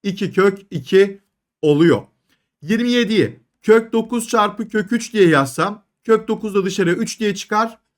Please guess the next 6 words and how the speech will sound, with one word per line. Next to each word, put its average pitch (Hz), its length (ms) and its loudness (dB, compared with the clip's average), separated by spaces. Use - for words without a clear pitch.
Üç 202 260 -6
kök 190 380 2
üç 208 400 -6
oluyormuş. 143 640 2
Şimdi 208 380 -2
kırk. 208 380 0